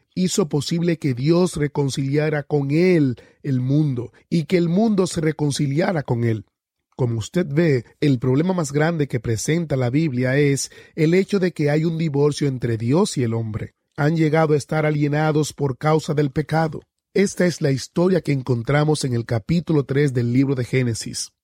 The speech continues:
Esta es una mala noticia. Pero según las buenas noticias del Evangelio, Dios se ha reconciliado con el hombre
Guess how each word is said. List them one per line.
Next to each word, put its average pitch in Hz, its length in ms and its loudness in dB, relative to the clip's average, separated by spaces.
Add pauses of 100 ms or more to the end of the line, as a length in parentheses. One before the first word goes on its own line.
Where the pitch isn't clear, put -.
(100)
Esta 151 260 2
es - 100 -6
una 143 180 2
mala 131 320 2
noticia. 117 600 -6 (300)
Pero 143 220 0
según 196 420 0
las 170 220 -2
buenas 156 420 -2
noticias 147 480 -2
del 123 140 -2
Evangelio, 117 760 -2
Dios 165 500 2
se 147 200 0
ha 151 120 2
reconciliado 147 800 0
con 127 200 -4
el 120 140 0
hombre 175 420 0